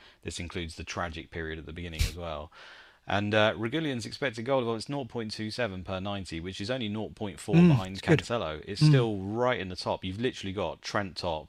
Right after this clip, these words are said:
Speaker 1: Reece James, Cancelo, Reguilon, uh, as an order of, of four picks. So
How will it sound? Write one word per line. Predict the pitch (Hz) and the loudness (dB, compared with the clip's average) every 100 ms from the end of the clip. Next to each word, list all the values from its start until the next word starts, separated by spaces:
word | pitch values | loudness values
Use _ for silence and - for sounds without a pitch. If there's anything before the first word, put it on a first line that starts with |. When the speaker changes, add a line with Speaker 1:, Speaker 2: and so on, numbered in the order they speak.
| _ | _
Speaker 1:
Reece | 92 92 - | -6 -6 -4
James, | 90 78 80 | -4 -4 -6
Cancelo, | - 87 80 90 82 80 | -8 -8 -6 -6 -6 -6
Reguilon, | 85 87 76 76 71 | -8 -8 -8 -10 -12
uh, | 82 | -12
as | - 90 | -10 -10
an | 87 | -10
order | 90 80 80 | -10 -10 -12
of, | - - | -14 -18
of | 76 | -14
four | - 85 | -10 -10
picks. | - 98 82 - | -8 -10 -8 -6
So | 90 | -4